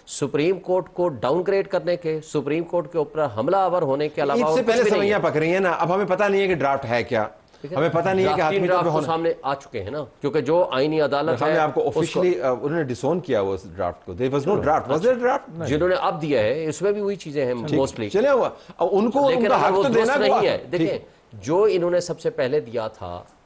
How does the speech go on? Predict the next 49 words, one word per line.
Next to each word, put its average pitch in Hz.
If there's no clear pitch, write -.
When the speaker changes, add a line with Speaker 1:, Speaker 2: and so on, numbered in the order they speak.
Speaker 1:
वो 156
तो 165
हमने 147
एक 190
एक 175
शेक -
पढ़ी 120
है, 104
वो 165
तो 175
एक 202
भी 170
काबिल 139
कबूल 139
नहीं 151
है, 151
मौलाना 143
साहब 127
ने 120
भी 127
Speaker 2:
ठीक। 110
Speaker 1:
कह 87
दिया। 85
अब 175
ऑथेंटिक 175
इनकी 180
तरफ 175
से -
कोई 175
आता 143
है 143
तो 139
बात 123
करते 135
हैं, 170
जो 175
Speaker 2:
लेकिन 175
Speaker 1:
हमारे 175
पास 220
Speaker 2:
आपने 254
Speaker 1:
इस -
Speaker 2:
खुद 247
Speaker 1:
वक्त 262
Speaker 2:
नहीं 285
Speaker 1:
है। 294
Speaker 2:
कोई 269
चीज 202
तैयार 139
करनी? 82